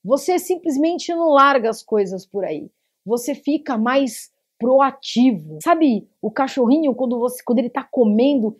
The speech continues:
vai ali tirar a comida dele pra você ver. Ele, não é assim? Não. Tem hora que a gente vê alguém roubando a nossa comida, a gente olha pra pessoa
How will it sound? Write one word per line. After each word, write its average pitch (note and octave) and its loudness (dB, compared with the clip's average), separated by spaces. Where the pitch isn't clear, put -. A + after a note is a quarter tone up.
vai G3+ 4
ali C5+ 4
tirar D4 2
a B3+ -2
comida A#3+ -2
dele G#3 2
pra G#3 -8
você G3 -10
ver. F3 -10
Ele, E3+ -8
não G#3 -8
é G3+ -4
assim? - -10
Não. G#4+ -4
Tem D#4+ -4
hora E4+ -2
que F4+ -10
a E4+ -6
gente D#4 -6
vê A#3+ -4
alguém E4 -2
roubando D4+ 0
a E4 -6
nossa D#4+ -8
comida, D#4+ -6
a C4 -10
gente C4+ -8
olha D#4 2
pra D4+ -8
pessoa D#4 -6